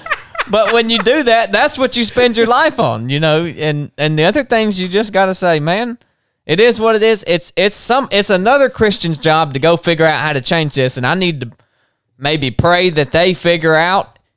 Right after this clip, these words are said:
and get on the ball doing it, because the body can't function if each part isn't doing it. If you're the head,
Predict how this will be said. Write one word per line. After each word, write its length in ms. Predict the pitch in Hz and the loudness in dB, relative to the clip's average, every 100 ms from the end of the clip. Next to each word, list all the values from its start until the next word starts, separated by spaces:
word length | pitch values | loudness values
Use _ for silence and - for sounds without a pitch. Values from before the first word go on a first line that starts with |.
| _ | _
and 180 | 131 135 | -6 -2
get 120 | 165 | 2
on 180 | 180 175 | 2 2
the 60 | 151 | 0
ball 320 | 160 160 151 | 0 0 0
doing 340 | 143 202 170 | 2 2 4
it, 200 | 143 - _ _ _ - | 0 -4 _ _ _ -4
because 440 | 151 156 170 151 | -4 2 2 0
the 120 | 131 139 | -2 -2
body 460 | 143 190 202 170 - _ _ _ _ _ _ | 2 2 0 -4 -12 _ _ _ _ _ _
can't 280 | - 180 - | -4 -2 -2
function 540 | 190 196 - 135 135 143 _ _ _ - | -2 -2 -2 -4 -6 -10 _ _ _ -12
if 180 | 113 151 | -8 -4
each 220 | 160 - | -6 0
part 240 | 165 160 | 2 4
isn't 200 | 156 143 | 2 0
doing 240 | 147 151 107 | -2 0 -4
it. 120 | - _ _ _ _ - | -10 _ _ _ _ -10
If 180 | 127 - | -8 -2
you're 140 | 180 | 0
the 100 | 180 | 2
head, 460 | 160 190 196 190 147 | 2 2 2 0 -4